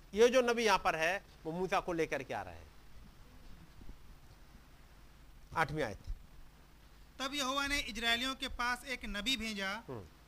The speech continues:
Speaker 2: जिसने उनसे कहा, 'इजराइल का खुदा यहोवा यूं कहता है, मैं तुमको मिस्र में से ले आया और
Speaker 1: मिस्र में
Speaker 2: दासत्व'
Speaker 1: से ले आए, यहां लिखने में तो दो आयतों में ही लिख दिया बस, क्योंकि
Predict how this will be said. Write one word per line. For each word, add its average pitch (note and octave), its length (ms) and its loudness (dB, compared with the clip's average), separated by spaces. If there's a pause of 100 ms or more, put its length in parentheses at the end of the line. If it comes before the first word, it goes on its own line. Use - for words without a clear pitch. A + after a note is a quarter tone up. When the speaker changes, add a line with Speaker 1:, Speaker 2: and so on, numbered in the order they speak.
Speaker 2:
जिसने B3+ 340 0
उनसे C4 400 -4
कहा, F3 360 -6 (720)
'इजराइल A#3+ 360 -2
का B3+ 140 -2
खुदा A#3+ 320 -2
यहोवा A#3+ 400 -2
यूं A#3 160 -2
कहता A3+ 340 -2
है, A3 260 -2 (500)
मैं C4+ 240 0
तुमको C#4 320 -4
मिस्र C4+ 360 -4
में B3 160 -4
से C4 160 -6
ले A#3+ 180 -4
आया F3+ 340 -6 (500)
और G#3 100 0
Speaker 1:
मिस्र B3 320 4
में D4 80 4
Speaker 2:
दासत्व' C#4+ 180 4
Speaker 1:
से C4 60 2
ले A#3 80 6
आए, B3+ 260 6
यहां B3 240 8
लिखने A#3+ 360 4
में C#4 140 4
तो C#4+ 100 2
दो A#3+ 180 4
आयतों B3 300 8
में D#4 100 2
ही D#4 60 4
लिख C#4+ 140 4
दिया G3+ 260 4
बस, E3+ 220 6 (760)
क्योंकि C#4+ 220 4